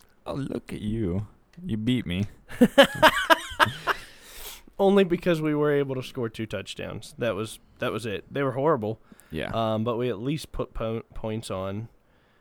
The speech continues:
Speaker 2: Um, I'm still not even happy about my grade. I, I don't know.
Speaker 1: <laughs>
Speaker 2: A
Speaker 1: Don't
Speaker 2: through
Speaker 1: think
Speaker 2: Z-
Speaker 1: about it too long 'cause you'll drop it just like I did. <laughs>
Speaker 2: I,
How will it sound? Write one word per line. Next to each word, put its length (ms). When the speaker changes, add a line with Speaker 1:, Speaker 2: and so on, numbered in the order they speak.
Speaker 2:
Um, 640
I'm 160
still 200
not 140
even 180
happy 280
about 220
my 120
grade. 240
I, 140
I 80
don't 140
know. 120
Speaker 1:
<laughs> 480
Speaker 2:
A 140
Speaker 1:
Don't 120
Speaker 2:
through 80
Speaker 1:
think 100
Speaker 2:
Z- 40
Speaker 1:
about 160
it 100
too 120
long 140
'cause 140
you'll 120
drop 260
it 80
just 160
like 120
I 100
did. 400
<laughs> 800
Speaker 2:
I, 100